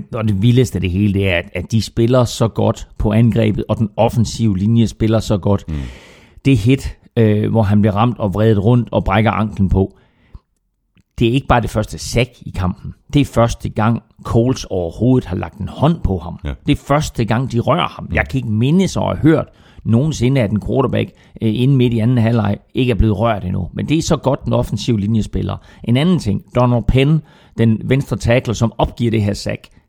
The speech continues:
Speaker 1: det er det første sack, han har opgivet hele sæsonen.
Speaker 2: Ja, skrækkeligt.
Speaker 1: Ikke? Altså, det er så uheldigt, som
Speaker 2: Ja,
Speaker 1: det
Speaker 2: det er det.
Speaker 1: overhovedet kan
Speaker 2: Ja, det er
Speaker 1: være.
Speaker 2: godt nok.
Speaker 1: Og så Derek Carr, som jo var med,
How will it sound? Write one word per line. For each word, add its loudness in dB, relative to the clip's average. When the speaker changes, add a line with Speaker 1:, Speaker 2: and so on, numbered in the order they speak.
Speaker 1:
det 4
er 4
det 0
første -2
sack, -4
han -2
har 0
opgivet -2
hele -2
sæsonen. -4
Speaker 2:
Ja, -16
skrækkeligt. -6
Speaker 1:
Ikke? -14
Altså, -4
det 0
er -2
så -2
uheldigt, -4
som 0
Speaker 2:
Ja, 0
Speaker 1:
det 0
Speaker 2:
det 2
er 0
det. -4
Speaker 1:
overhovedet 2
kan -2
Speaker 2:
Ja, 0
det 0
er 0
Speaker 1:
være. 0
Speaker 2:
godt -6
nok. -10
Speaker 1:
Og -8
så -2
Derek 0
Carr, 0
som 2
jo 6
var 2
med, 4